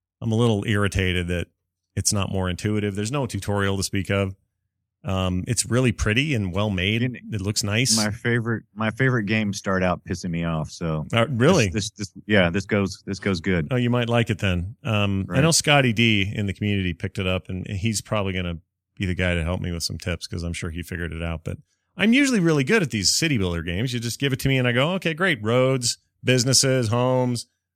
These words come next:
Speaker 1: clean it up. Better roads means happier people. Oh, these people need whatever." I mean, I used to play those Pharaoh. That's, that's the itch I thought I was gonna scratch 'cause, like, Pharaoh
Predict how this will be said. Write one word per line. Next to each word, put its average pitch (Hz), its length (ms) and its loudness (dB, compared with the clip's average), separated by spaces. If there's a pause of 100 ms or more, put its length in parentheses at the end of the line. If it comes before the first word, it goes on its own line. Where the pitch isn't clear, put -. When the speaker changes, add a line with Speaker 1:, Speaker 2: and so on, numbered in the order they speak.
(100)
Speaker 1:
clean 135 280 -2
it 131 100 0
up. 120 320 2
Better 127 240 4
roads 120 380 2
means 117 220 -2 (120)
happier 120 380 -2
people. 120 600 -2 (440)
Oh, 127 280 2
these 123 220 4
people 127 360 2
need 123 200 2
whatever." 120 400 2
I 127 60 -4
mean, 127 120 -2
I 143 80 2
used 151 180 -2
to 120 40 -16
play 139 220 0
those 113 180 0
Pharaoh. 131 560 4
That's, 170 240 4
that's 170 320 4
the 147 180 2
itch 151 160 4
I 123 80 4
thought 123 200 2
I 113 40 2
was 104 120 -2
gonna 104 100 0
scratch 101 380 0
'cause, 101 120 -4
like, 95 140 0
Pharaoh 127 520 2